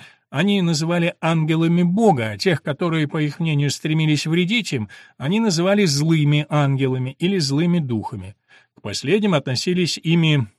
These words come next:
дух колдуна и духи сумасшедших, лунатиков и эпилептиков, ибо они считали всех страдавших такими болезнями одержимыми бесом. Однако, если мы рассмотрим те места Ветхого Завета, в которых упоминается об ангелах, то найдем, что в большинстве случаев под словом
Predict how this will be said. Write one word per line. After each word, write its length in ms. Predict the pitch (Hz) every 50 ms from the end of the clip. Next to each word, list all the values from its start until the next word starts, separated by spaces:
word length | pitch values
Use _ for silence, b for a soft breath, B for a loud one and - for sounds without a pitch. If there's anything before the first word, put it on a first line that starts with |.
| _
дух 440 | - 107 107 151 170 139 - - - _
колдуна 720 | - 147 123 110 107 113 107 98 95 110 131 156 170 170
и 100 | 131 104
духи 300 | 110 151 175 - - 110
сумасшедших, 800 | - - 101 95 95 95 - 123 151 170 - - 143 113 - 107
лунатиков 640 | 98 92 92 113 160 175 - - - - 120 -
и 80 | 110 95
эпилептиков, 640 | 92 - 101 110 151 180 - - 185 180 185 160 - B B B B B B
ибо 200 | B 220 214 226
они 220 | 208 208 214 214 202
считали 480 | - - 160 139 - 175 190 196 165
всех 400 | 139 - - - 165 139 - -
страдавших 640 | - - - 131 131 131 131 120 104 - - - -
такими 380 | - - 113 - - 139 127 117
болезнями 640 | 104 113 107 120 202 226 202 208 220 208 208 190 B B B B B B
одержимыми 840 | - 170 160 143 147 135 117 104 101 107 135 143 135 135 131 127 123
бесом. 460 | 113 107 101 92 85 - - - - _ _ _ _ _ _ _ _ _ b b b b b b b b b b b b
Однако, 300 | 170 185 240 226 214 226
если 300 | 220 220 208 202 226 214
мы 100 | 202 196
рассмотрим 560 | 190 190 175 - 196 160 139 - 135 131 131
те 140 | - - 147
места 280 | 143 139 - - 151
Ветхого 360 | 135 135 131 - - 143 127 123
Завета, 340 | 117 139 139 139 120 -
в 80 | 110 -
которых 400 | - 127 - 143 131 120 - -
упоминается 720 | 143 - 139 139 143 143 139 135 123 120 107 - - 127
об 160 | 120 117 113 143
ангелах, 480 | 165 196 196 175 180 175 175 160 -
то 140 | - - 175
найдем, 420 | 165 170 175 180 180 226 214 165
что 260 | 123 - - - 113 110
в 60 | 107
большинстве 500 | 117 135 135 - 156 147 - - 165 151
случаев 540 | 131 - 196 214 196 - 208 185 165 - -
под 160 | - 131 -
словом 440 | - - 147 143 131 131 127 127